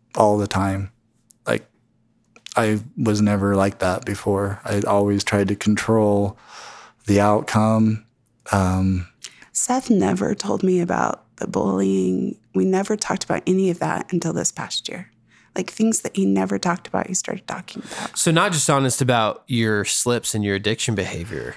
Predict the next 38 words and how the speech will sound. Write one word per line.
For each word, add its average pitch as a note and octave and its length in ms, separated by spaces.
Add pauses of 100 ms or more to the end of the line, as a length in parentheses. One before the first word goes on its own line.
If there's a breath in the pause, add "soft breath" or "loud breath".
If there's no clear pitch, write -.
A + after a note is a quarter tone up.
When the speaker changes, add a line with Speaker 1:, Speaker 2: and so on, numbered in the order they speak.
(140)
Speaker 3:
just - 320 (340)
Speaker 1:
Just - 160
about G2+ 240
my F#2+ 220
Speaker 3:
s-, - 340
Speaker 1:
life. A#2 340
Speaker 3:
bottom D3+ 240
soul C#3 500
honesty. - 880
Speaker 1:
Yeah, C#3 160
I A2 80
ta-, E3 300 (220)
I, C3+ 440 (460)
her C#3 320
and C#3 60
my B2 140
counselor B2 520
are A2 60
the A2+ 120
only A2 400 (320)
two A2+ 160
people A2 300
who G#2 100
know G2+ 220
about F#2 500 (560)
the A#2+ 100
bullying A#2+ 760
or, F#2+ 460 (500)
yeah, G2 240
any G2 220
of F#2 120
that F#2+ 200
sort G2 200
of F#2 80
stuff, G#2 200
or A#2+ 80
the A2 80
Speaker 3:
Well, G#2 40